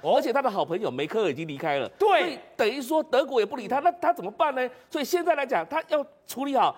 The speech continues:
Speaker 2: 修好跟欧洲的关系，来化解说大家对他的误会。那你可以看到，这是为什么乐玉成离开，因为他是这个知俄派的嘛。
Speaker 1: 是。
Speaker 2: 那知俄罗斯派的这种，
Speaker 1: 亲俄派。
Speaker 2: 对，把他弄掉之后，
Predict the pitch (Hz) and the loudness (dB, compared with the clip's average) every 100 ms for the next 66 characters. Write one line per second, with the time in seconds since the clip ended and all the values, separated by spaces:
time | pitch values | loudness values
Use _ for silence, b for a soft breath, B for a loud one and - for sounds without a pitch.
0 | B - - 311 277 202 160 247 247 247 | B -6 2 2 4 2 0 -2 0 0
1 | 247 220 233 220 220 220 B B 190 247 | 0 0 0 0 -2 -10 B B -2 0
2 | 254 359 240 - 160 226 226 254 240 226 | 4 4 4 0 -2 0 0 2 0 0
3 | 233 220 208 - 226 214 196 B _ 311 | 0 0 -2 -4 -2 -2 -2 B _ -4
4 | - 202 170 254 277 247 240 202 262 254 | -4 -8 -2 -2 0 0 2 0 -4 -4
5 | 302 196 226 247 214 143 135 156 156 B | -4 -2 -2 -2 -2 -10 -6 -4 -4 B
6 | - 254 254 247 226 b b - 254 202 | -8 -4 -2 -4 -8 b b -12 -12 -8
7 | 254 262 233 202 - 139 120 233 240 - | -4 0 0 2 0 -2 -6 -6 -4 -6
8 | 269 320 339 294 247 277 277 294 220 226 | -4 0 0 2 0 -2 0 2 2 2
9 | 226 185 - 294 - 180 277 330 285 285 | 0 -2 -4 -4 0 0 0 -2 0 0
10 | 240 269 226 | 0 0 0